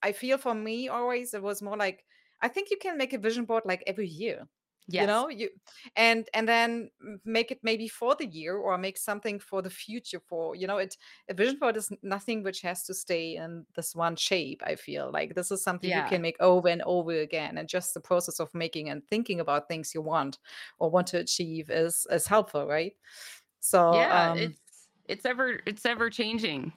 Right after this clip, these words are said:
Speaker 2: and I think it's good to keep envisioning what's next because life isn't a, a destination, right? You know, we, I think
Speaker 1: Mm-hmm.
Speaker 2: that's something that, uh, even I myself was striving for is like, "Okay, once I reach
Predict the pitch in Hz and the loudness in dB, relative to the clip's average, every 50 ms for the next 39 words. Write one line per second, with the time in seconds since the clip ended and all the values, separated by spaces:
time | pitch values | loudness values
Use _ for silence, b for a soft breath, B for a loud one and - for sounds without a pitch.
0 | _ - 165 175 180 180 190 - 190 196 196 185 214 90 - - - - - - | _ -2 0 0 0 0 0 -2 -2 -2 0 -2 -2 -4 -6 -10 -14 -14 -14 -16
1 | - _ _ b b b b b b b _ _ - - - 156 156 190 208 202 | -20 _ _ b b b b b b b _ _ -20 -14 -10 -4 -2 0 0 -2
2 | 190 - 214 214 - - 208 190 180 - - - _ _ _ _ _ - 180 185 | -2 -4 -6 -4 -2 0 0 0 0 -2 -8 -20 _ _ _ _ _ -2 0 0
3 | 180 170 185 185 190 190 185 180 175 180 175 170 170 - - - 196 175 180 180 | 2 0 0 -2 0 0 0 2 2 2 2 2 0 -2 -2 -2 2 2 4 2
4 | - - - - - _ - 165 156 202 165 160 156 160 - - - - - - | 2 -2 -6 -20 -12 _ -6 -4 0 0 0 0 0 -2 -6 -10 -16 -18 -20 -20
5 | - _ - 151 170 180 190 190 - 190 185 175 165 175 170 156 - - - _ | -20 _ -2 2 2 2 2 0 -2 -4 -4 -2 -2 0 0 0 -2 -4 -8 _
6 | _ - 170 170 156 - - _ _ - 185 180 190 185 185 - - 185 175 165 | _ -4 -4 -4 -4 -8 -20 _ _ -2 -2 0 0 -2 -2 -2 -2 0 0 0
7 | 165 165 - - 156 120 117 151 156 - _ _ _ _ _ - 156 160 156 156 | 0 -2 -4 -4 -2 -2 -2 -2 -4 -6 _ _ _ _ _ -4 0 0 2 2
8 | 160 - - 160 160 160 160 160 170 165 151 - - - - _ _ _ _ 185 | 0 0 0 2 2 2 2 2 0 0 -2 -6 -10 -12 -16 _ _ _ _ -6
9 | 175 165 165 170 185 180 165 185 180 175 - - 185 180 170 - 180 180 175 170 | -6 -2 -2 -2 -2 0 0 0 0 0 0 0 0 0 0 0 0 2 2 2
10 | 170 160 - - - - _ - 165 170 180 196 185 180 165 180 190 185 175 165 | 2 2 0 -4 -10 -10 _ -2 -2 0 0 2 2 4 4 4 4 2 2 0
11 | 175 - 180 175 180 - 175 160 - - 175 160 165 165 165 165 156 - 160 151 | 2 0 0 0 0 0 -2 -4 0 2 2 4 4 4 2 0 2 2 2 4
12 | 143 147 - - 156 151 - 151 160 - 185 156 170 180 180 175 185 185 175 170 | 4 2 2 0 -2 -2 -2 -6 -4 -2 0 2 2 2 0 0 0 0 0 0
13 | 185 175 - - - | 0 -2 -4 -8 -14